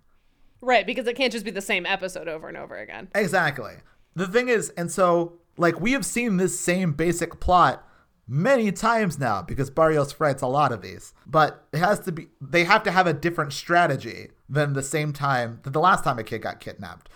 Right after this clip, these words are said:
Speaker 2: But there's no, like, reason why this week they have to do a reverse interrogation. Like, Sam doesn't want to do it. Like, there's no reason why he can't just pretend to be part of the,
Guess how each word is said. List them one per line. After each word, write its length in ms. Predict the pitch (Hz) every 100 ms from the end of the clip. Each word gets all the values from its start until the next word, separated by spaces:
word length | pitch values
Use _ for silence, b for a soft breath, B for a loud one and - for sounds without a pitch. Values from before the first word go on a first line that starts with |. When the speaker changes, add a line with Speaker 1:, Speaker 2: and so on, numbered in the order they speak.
| B B
Speaker 2:
But 120 | 202
there's 180 | 214 170
no, 180 | 196 233
like, 240 | 254 233 175
reason 540 | 117 196 220 185 143
why 420 | 135 139 131 123 - -
this 360 | 117 160 190 160
week 280 | 156 151 117
they 140 | 123
have 360 | 110 151 143 147
to 100 | 143
do 300 | 139 156 170
a 80 | 127
reverse 400 | 120 110 127 -
interrogation. 880 | 117 117 110 98 117 135 - - - B B
Like, 200 | 151 - B
Sam 520 | - - 156 175 156 -
doesn't 340 | 143 147 -
want 280 | 123 127 139
to 60 |
do 380 | 120 - 120 160
it. 220 | 156 90 - b b
Like, 380 | 143 139 131 - -
there's 180 | 143 147
no 80 |
reason 360 | 175 214 185 160
why 400 | 143 143 139 139 B
he 120 | B 143
can't 280 | 165 156
just 240 | 143 147 - _
pretend 420 | - - 175 147
to 80 | 151
be 100 | 156
part 280 | 156 - 147
of 80 | 151
the, 180 | 175